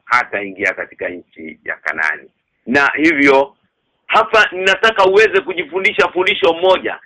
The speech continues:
ya kwamba usicheze na dhambi. Na hapa ninawaletea onyo hili kwa sababu mara nyingi tunatenda dhambi tukidhania ya kwamba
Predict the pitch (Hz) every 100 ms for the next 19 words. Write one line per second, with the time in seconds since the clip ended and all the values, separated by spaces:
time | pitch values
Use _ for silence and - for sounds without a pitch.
0 | - - 214 - 233 277 262 254 233 214
1 | 202 208 - 254 226 220 208 208 196 196
2 | 226 220 165 196 123 - _ _ _ _
3 | _ _ _ _ _ _ _ _ _ _
4 | _ - 190 233 240 277 240 240 226 214
5 | 220 214 214 214 208 - 247 226 202 -
6 | 226 208 196 196 202 - 233 151 160 180
7 | 240 - - 208 208 220 254 240 220 214
8 | 214 233 247 214 - 202 202 - 233 202
9 | 202 190 220 202 175 180 175 _ 190 190
10 | 190 202 214 233 202 190 - 202 175 175
11 | 175